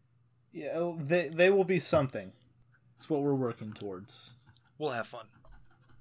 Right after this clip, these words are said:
Speaker 2: But are we split on things? Do we disagree a lot?
Speaker 1: Not really. Well,
Speaker 2: Not really.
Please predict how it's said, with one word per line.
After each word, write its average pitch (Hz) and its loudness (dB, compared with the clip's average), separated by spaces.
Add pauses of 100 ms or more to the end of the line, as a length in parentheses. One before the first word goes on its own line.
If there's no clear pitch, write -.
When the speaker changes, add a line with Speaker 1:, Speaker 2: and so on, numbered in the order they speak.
(280)
Speaker 2:
But 135 -6
are 139 4
we 160 0
split 151 0
on 165 0
things? 175 -4
Do 123 -4
we 117 -6
disagree 120 -2
a 123 -2
lot? 123 -4 (840)
Speaker 1:
Not 233 0
really. 135 4 (800)
Well, 277 8
Speaker 2:
Not 113 2
really. 110 -2